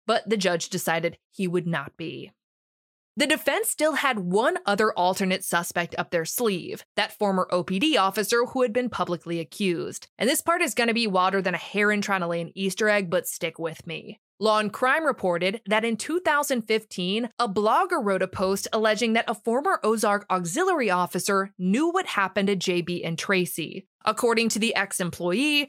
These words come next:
the teenagers had been killed by an O P D police officer. She claims she knew this information because the officer confessed to her when he was heavily intoxicated.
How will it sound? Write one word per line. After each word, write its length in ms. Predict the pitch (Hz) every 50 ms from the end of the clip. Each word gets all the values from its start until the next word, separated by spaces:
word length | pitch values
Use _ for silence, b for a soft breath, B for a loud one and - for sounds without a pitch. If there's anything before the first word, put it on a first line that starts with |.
| _ -
the 140 | 190 214 220
teenagers 540 | 220 - 320 330 330 320 311 277 320 302 -
had 160 | - 254 220
been 160 | 262 262 240
killed 280 | - - 214 214 202 185
by 120 | 202 196
an 140 | 196 190 190 -
O 160 | - 226 330
P 280 | 339 - - 277 254 208
D 200 | 196 190 180 180
police 480 | 180 - 190 175 180 226 254 233 -
officer. 680 | - 170 165 165 - 175 156 - 165 160 151 - 196 - _ _
She 180 | - - 285 254
claims 360 | - - 269 262 262 254 -
she 180 | - 247 220
knew 300 | 208 202 202 233 330 359
this 180 | 349 277 240 -
information 640 | 240 214 202 214 190 180 180 180 180 - 196 185 185
because 320 | 190 190 - 208 196 185
the 160 | - 202 -
officer 460 | - 202 202 202 - 196 - 196 185 185
confessed 500 | - 180 175 - - 277 330 311 - -
to 80 | 220
her 220 | 185 196 180 180 180
when 160 | 185 190 180
he 100 | 185 214
was 160 | 202 196 202
heavily 480 | - - 180 170 170 175 175 170 - 160
intoxicated. 1000 | 170 - - - 185 185 - - 170 - - 165 160 156 - - - - 208